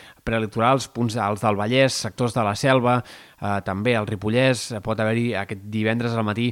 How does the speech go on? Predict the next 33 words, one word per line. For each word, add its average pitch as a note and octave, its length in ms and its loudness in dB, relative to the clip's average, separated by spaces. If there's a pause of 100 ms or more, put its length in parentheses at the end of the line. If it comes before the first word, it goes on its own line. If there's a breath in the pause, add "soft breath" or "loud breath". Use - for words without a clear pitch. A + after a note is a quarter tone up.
(440 loud breath)
algunes A#2+ 400 0
precipitacions A2+ 720 -2
de A2 160 0
neu B2+ 160 0
destacables. A2 880 0 (460 loud breath)
Cal C3+ 140 4
esperar C3+ 320 0
que C#3+ 80 0
a C#3 280 4
partir A2+ 220 -2
de B2+ 60 4
mig B2 180 0
matí, A#2+ 240 2
migdia, B2+ 400 2
tot B2 160 -4
això B2+ 300 0 (100)
vagi A#2 480 0
marxant, G2 480 -2
vagi A#2+ 160 0
desapareixent, G#2+ 720 0
però C3+ 240 2
en B2 80 2
general A2 320 -2
aquest G#2+ 240 -2
divendres A2+ 380 -2
serà A2 100 -2
un G#2 80 -4
dia A2+ 220 0 (100)
bastant G2+ 480 -4
tapat, A#2+ 320 0
amb G#2 160 -4
poques B2 320 -2
clarianes A#2 540 0